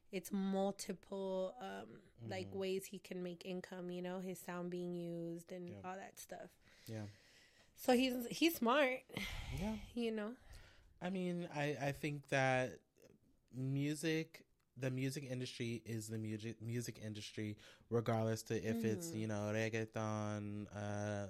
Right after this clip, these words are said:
Speaker 2: y-, Hispanic, uh, or Latino music,
Speaker 1: Music.
Speaker 2: um,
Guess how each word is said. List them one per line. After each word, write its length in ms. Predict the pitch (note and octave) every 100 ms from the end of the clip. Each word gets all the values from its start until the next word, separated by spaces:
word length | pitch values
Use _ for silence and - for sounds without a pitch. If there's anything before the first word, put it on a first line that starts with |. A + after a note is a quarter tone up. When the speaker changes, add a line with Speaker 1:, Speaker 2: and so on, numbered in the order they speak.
| F#2+
Speaker 2:
y-, 140 | A2+ G#2+ - G2+
Hispanic, 560 | A2+ - A2+ A2 - - - - _ -
uh, 220 | F#2 G#2
or 100 | A2
Latino 640 | A2+ A2 - A#2 A2 G#2+ G#2+
music, 480 | G2+ A2+ A2 F3+ A2
Speaker 1:
Music. 400 | G#2+ G#2+ G#2+ - - _ G#2
Speaker 2:
um, 640 | A#2 A2+ A2 G#2+ G#2+ G#2